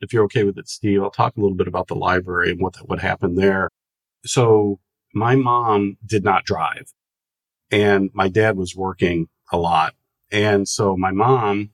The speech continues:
would take us to the library on Saturday if I wasn't playing baseball or if I didn't have a game that I had to announce, would end up going to the library on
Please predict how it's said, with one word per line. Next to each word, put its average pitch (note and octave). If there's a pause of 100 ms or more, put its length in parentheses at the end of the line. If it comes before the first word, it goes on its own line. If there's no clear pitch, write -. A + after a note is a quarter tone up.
(120)
would F#2
take A2
us G#2+
to G#2+
the F#2+
library F#2
on E2+
Saturday F2 (220)
if -
I -
wasn't B2+
playing G#2+
baseball F#2+
or F#2
if F2
I F2
didn't G2
have G2+
a F#2
game F#2
that F2
I F2
had F2
to F2+
announce, F2 (500)
would G#2
end G#2+
up G#2+
going G#2
to G#2+
the F#2
library F#2
on F2+